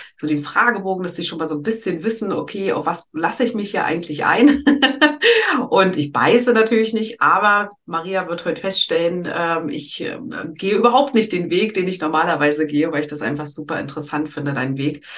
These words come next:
Und spannend, was du da, ähm, ja, als, äh,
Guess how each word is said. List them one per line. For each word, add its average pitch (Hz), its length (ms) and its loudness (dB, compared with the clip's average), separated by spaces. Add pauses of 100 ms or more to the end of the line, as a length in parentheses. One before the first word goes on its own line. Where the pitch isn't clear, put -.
(200)
Und 151 200 -2
spannend, 156 340 -2
was 147 140 -2
du 160 80 -4
da, 143 340 0 (340)
ähm, 147 500 2
ja, 156 220 0
als, - 520 -2
äh, 135 240 -8